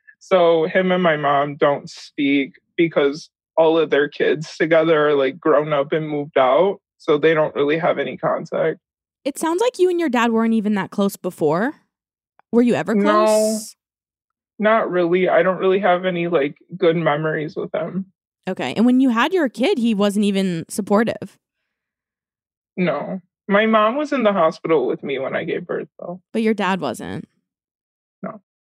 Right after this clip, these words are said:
Speaker 2: That's really rough. I hope you can also sort of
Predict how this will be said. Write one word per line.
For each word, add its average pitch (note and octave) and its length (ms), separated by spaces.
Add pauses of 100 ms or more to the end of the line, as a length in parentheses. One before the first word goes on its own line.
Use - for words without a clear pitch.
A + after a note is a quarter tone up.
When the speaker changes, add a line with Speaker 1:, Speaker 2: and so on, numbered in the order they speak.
(120)
Speaker 2:
That's F4+ 180
really C5 260
rough. A3 420
I C4 120
hope A4 260
you F#4+ 160
can C#4 360
also A#3 580
sort A3+ 240
of G#3+ 180